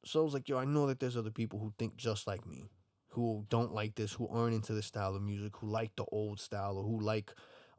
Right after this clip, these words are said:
a different type of, of," it's like wine. There's different types of wine. There's cheap wine and there's expensive wine. There's some people that don't give a shit and just buy whatever as long as it gets them nice. But there's other people who really care about the taste and the aftertaste that it comes and, and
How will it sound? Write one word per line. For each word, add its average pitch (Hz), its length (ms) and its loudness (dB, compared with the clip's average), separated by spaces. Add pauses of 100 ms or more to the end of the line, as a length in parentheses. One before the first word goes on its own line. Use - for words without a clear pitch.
a 113 80 0
different 110 720 -2
type 107 400 -2
of, 101 340 -4
of," 98 280 -4 (280)
it's 147 140 2
like 165 140 0
wine. 110 400 2
There's 120 180 -4
different 156 300 0
types 127 240 -2
of 101 80 -4
wine. 104 240 0
There's 101 180 -4
cheap - 240 -4
wine 143 180 -2
and 131 100 -2
there's 110 120 -4
expensive 104 520 -2
wine. 98 260 -6 (140)
There's 110 160 0
some 117 160 0
people 117 200 -4
that 110 120 -4
don't 110 180 0
give 135 180 -4
a 139 40 -4
shit 123 280 -2 (680)
and 107 340 -2
just 110 200 -6
buy 104 200 2
whatever 101 540 0
as 104 100 0
long 110 140 2
as 104 80 -2
it 104 60 -4
gets 101 180 -2
them 95 100 -4
nice. 127 340 -4 (420)
But 120 140 2
there's 110 240 2
other 107 180 2
people 110 300 -2
who 107 160 0
really 107 240 0
care 113 320 0
about 104 300 -4
the 95 80 -14
taste 107 480 -4
and 98 160 -2
the - 160 -6
aftertaste 104 640 -4
that 98 120 -4
it 98 80 -10
comes 104 400 -2
and, 101 220 -2
and 98 360 -4